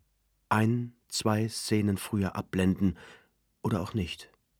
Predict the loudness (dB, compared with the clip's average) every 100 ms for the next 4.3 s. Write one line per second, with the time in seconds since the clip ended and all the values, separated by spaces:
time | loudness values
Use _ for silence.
0 | _ _ _ _ _ _ _ -18 -12 2
1 | 2 4 4 4 4 2 2 2 2 2
2 | 4 2 0 -4 -2 2 2 2 -4 -20
3 | _ _ 0 4 4 6 4 4 2 0
4 | -2 -12